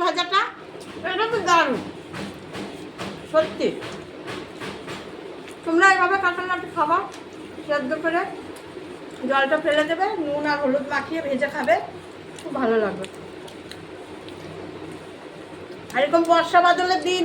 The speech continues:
বন্ধুরা, সেদ্ধ ভাত ভালো লাগে, তরকারি অতটা ভালো লাগে না। এক সময় হয়তো আসবে এরকম সময়, আজকে একটু সেদ্ধ ভাত করি, কি যে দারুণ লাগে। আর সেদ্ধ ভাত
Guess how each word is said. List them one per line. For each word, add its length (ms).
বন্ধুরা, 340
সেদ্ধ 260
ভাত 120
ভালো 160
লাগে, 240
তরকারি 420
অতটা 240
ভালো 240
লাগে 180
না। 60
এক 160
সময় 280
হয়তো 220
আসবে 280
এরকম 220
সময়, 240
আজকে 220
একটু 220
সেদ্ধ 200
ভাত 120
করি, 160
কি 100
যে 140
দারুণ 240
লাগে। 280
আর 60
সেদ্ধ 300
ভাত 120